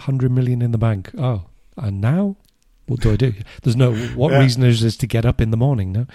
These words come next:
Speaker 2: Absolutely. Absolutely.
Speaker 1: So probably those people
Speaker 2: Yeah.
Speaker 1: have to start another business from the
Speaker 2: Oh,
Speaker 1: beginning
Speaker 2: for
Speaker 1: and
Speaker 2: sure. For sure. No question.
Speaker 1: Yeah.
Speaker 2: Most of them
Speaker 1: Well, I
Speaker 2: do.
Speaker 1: sometimes
Speaker 2: Most of them
Speaker 1: think this
Speaker 2: do.
Speaker 1: with these super, you know, mega rich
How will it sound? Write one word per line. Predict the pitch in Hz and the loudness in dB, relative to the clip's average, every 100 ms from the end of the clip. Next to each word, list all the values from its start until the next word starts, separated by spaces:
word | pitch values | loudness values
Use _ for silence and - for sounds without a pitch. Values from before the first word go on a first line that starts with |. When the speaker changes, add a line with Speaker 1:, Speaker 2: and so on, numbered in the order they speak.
| - | -8
Speaker 2:
Absolutely. | 113 - - 151 185 240 104 85 | -6 -4 -2 2 2 2 -4 -4
Absolutely. | 151 180 | -4 4
Speaker 1:
So | 135 | 6
probably | - 190 160 | 8 8 8
those | 120 - | 6 6
people | 135 120 | 2 2
Speaker 2:
Yeah. | |
Speaker 1:
have | 110 | -2
to | - | -4
start | - 127 131 | -4 -2 -2
another | 113 127 127 | -2 -2 0
business | 98 90 92 90 - - | 0 0 -4 -6 -10 -4
from | 113 104 | -2 0
the | |
Speaker 2:
Oh, | |
Speaker 1:
beginning | 98 - 101 | 2 2 4
Speaker 2:
for | |
Speaker 1:
and | 101 | 4
Speaker 2:
sure. | 151 170 101 - - | 4 2 -2 -12 -20
For | - 160 | -10 -6
sure. | - 180 | -2 0
No | 139 170 | 0 -2
question. | 180 165 - 110 107 | -4 -4 -2 -2 0
Speaker 1:
Yeah. | |
Speaker 2:
Most | 135 165 | -2 -2
of | 156 | 4
them | 147 | 6
Speaker 1:
Well, | |
I | 160 | 8
Speaker 2:
do. | |
Speaker 1:
sometimes | 214 202 180 | 6 4 2
Speaker 2:
Most | 147 | 2
of | - | 2
them | 175 | 2
Speaker 1:
think | 233 | 2
this | 117 | 2
Speaker 2:
do. | 135 | 4
Speaker 1:
with | 120 | 4
these | 131 | 4
super, | - - 147 - 127 | 2 2 4 6 4
you | 135 | 4
know, | 107 | 0
mega | 98 104 113 113 | 2 2 4 4
rich | 104 120 - - | 4 2 -4 -12